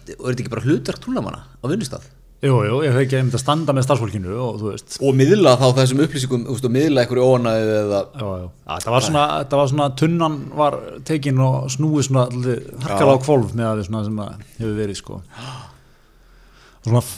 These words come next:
Speaker 2: verður kannski fróðlegt líka að sjá bæði hvað þau gera.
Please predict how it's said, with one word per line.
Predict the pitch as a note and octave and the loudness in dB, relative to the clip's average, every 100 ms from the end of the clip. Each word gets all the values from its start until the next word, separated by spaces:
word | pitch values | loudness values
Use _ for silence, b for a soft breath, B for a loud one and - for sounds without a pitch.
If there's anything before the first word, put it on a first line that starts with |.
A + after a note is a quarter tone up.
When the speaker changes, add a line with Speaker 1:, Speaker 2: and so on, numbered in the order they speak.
| D#3 | -4
Speaker 2:
verður | C#3+ D3+ D#3+ C3+ - B B B B | -2 2 2 0 -8 B B B B
kannski | - - - | -12 -8 -6
fróðlegt | A2+ B2+ G#3 G#3 C3 D#3 | 0 0 0 -2 -4 -6
líka | E3+ - C3 A#2+ B2+ | -8 -4 -4 -2 -4
að | A#2+ A2+ B B B B | -4 -6 B B B B
sjá | - C3 B2+ | -8 -2 0
bæði | C3+ C3 | 2 2
hvað | C3+ C3 B2+ | 2 2 2
þau | C3 | 0
gera. | G#2+ B2+ D#3 | -2 -2 -4